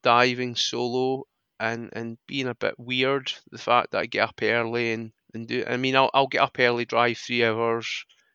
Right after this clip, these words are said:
go dive at Hurtle Pot, you know, two hours, two and a half hours, come out,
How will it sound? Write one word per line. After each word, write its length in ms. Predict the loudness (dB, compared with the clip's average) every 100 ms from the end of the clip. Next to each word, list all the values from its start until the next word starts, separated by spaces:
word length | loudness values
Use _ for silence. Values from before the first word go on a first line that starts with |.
| _
go 140 | -4
dive 340 | 2 4 4 0
at 80 | 0
Hurtle 340 | 0 0 -6 -2
Pot, 440 | 2 4 4 2 -4 -6
you 80 | -4
know, 120 | -4 -4
two 220 | -2 2
hours, 640 | 2 4 2 0 -2 -4 -12 -14
two 140 | -6 -2
and 80 | 0
a 20 |
half 240 | 0 2
hours, 380 | 2 4 0 -2
come 200 | -4 2
out, 300 | 4 4